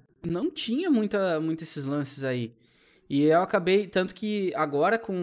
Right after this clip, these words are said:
o three D All-Stars do Mario, eu falei, "Não, pessoal, eu, agora que eu tô, vou fazer o Mario sessenta e quatro cem por cento", entendeu? Porque eu não, eu virei ele uma vez só, que tinha que alugar na locadora,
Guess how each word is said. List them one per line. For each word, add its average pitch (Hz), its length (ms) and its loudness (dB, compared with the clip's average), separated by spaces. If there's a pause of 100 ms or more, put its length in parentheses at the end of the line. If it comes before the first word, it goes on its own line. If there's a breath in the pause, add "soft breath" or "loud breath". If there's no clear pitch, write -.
(340)
o 135 760 -2 (140)
three 151 220 2
D 165 120 2
All-Stars 165 580 2
do 160 100 -2
Mario, 156 320 -2
eu 185 40 -6
falei, 185 380 -2
"Não, 180 100 -2
pessoal, 143 520 -2
eu, 135 100 -2 (100)
agora 143 320 2
que 220 80 2
eu 202 40 4
tô, 226 340 6 (360 loud breath)
vou 175 100 -2
fazer 180 380 2
o 196 100 0
Mario 190 220 0
sessenta 196 260 -2
e 190 40 -2
quatro 180 280 0
cem 202 140 0
por 269 160 -2
cento", 240 380 0
entendeu? 139 300 -4
Porque 151 220 -4
eu 160 40 4
não, 170 300 -2
eu 156 140 2
virei 175 320 4
ele 190 100 4
uma 262 200 4
vez 202 200 2
só, 196 240 -2
que - 140 -14
tinha 190 280 -2
que 190 140 -4
alugar 165 400 4
na 165 80 0
locadora, 185 600 0